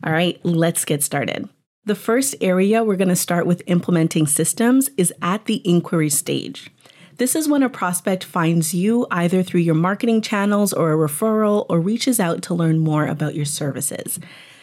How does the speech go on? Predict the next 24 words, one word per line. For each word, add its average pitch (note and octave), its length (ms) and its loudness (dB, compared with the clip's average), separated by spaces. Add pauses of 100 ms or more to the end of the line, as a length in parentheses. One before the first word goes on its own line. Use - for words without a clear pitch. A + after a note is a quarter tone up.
Usually B3 460 4
they're A3 140 2
filling G3+ 340 0
out F3+ 120 2
a E3+ 40 2
form G3 340 0
on F3 120 2
your E3 140 2
website A3 680 2
or E3+ 60 2
scheduling E3 600 0
a D#3 60 -2
call G#3+ 340 0
with G#3+ 220 0
you G#3+ 240 4
or F#3 160 0
sometimes G#3+ 680 0
sending F#3 380 2
an F3 120 0
email E3+ 300 2
directly D#3 540 -2
to D#3+ 180 -6
your D3 220 0
team. - 400 -2